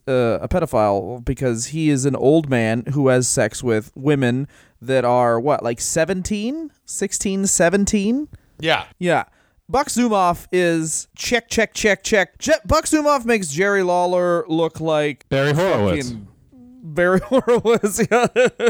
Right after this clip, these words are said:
Speaker 1: Our reference for b-, best person.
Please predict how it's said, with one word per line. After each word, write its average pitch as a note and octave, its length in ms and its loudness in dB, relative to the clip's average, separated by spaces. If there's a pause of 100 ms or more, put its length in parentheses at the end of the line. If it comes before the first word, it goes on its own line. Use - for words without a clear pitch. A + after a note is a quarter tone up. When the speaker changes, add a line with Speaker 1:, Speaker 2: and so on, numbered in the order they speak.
(760)
Speaker 1:
Our G3+ 220 4
reference F#3 420 2
for F3+ 180 2
b-, B2 160 -10 (160)
best D#3+ 640 -2
person. B2 500 0